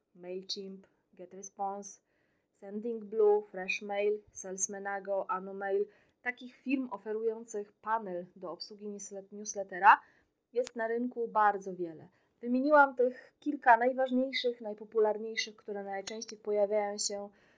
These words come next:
e, w nazwach właśnie firm wymienianych przez Was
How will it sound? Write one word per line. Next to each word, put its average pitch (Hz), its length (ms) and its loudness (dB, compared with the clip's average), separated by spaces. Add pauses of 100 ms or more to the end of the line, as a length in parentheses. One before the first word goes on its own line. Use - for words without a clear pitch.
(160)
e, 190 300 -8
w 190 100 -10
nazwach 214 640 0
właśnie 202 460 -6
firm 240 320 0
wymienianych 214 580 -2
przez 208 360 2
Was 190 440 6